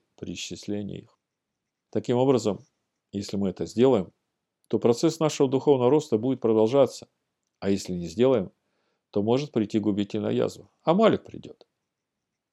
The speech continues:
И вот здесь как раз и раскрывается эта духовная связь между шаббатом, который называется Трума Шкалим, и Рош Ходыш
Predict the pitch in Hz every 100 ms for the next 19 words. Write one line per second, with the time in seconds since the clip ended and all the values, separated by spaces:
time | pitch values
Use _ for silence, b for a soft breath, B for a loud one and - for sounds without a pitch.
0 | _ _ _ _ _ _ 113 143 135 170
1 | - 135 147 139 127 117 117 117 127 107
2 | - 92 95 95 - 101 95 - 107 98
3 | - 90 90 - 92 87 123 135 90 71
4 | - 95 92 87 85 95 92 85 - -
5 | 90 87 - - 78 69 _ _ _ _
6 | - 92 80 - 135 110 - -